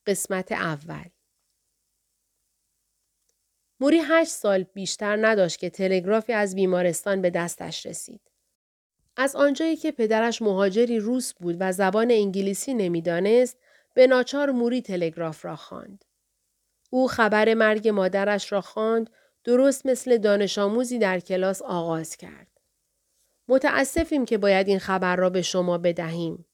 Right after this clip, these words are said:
صبح روز مراسم خاکسپاری،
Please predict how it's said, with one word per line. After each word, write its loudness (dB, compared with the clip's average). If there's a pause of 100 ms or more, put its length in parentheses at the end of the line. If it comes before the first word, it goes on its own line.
(3250)
صبح 0
روز 0
مراسم 0
خاکسپاری، -2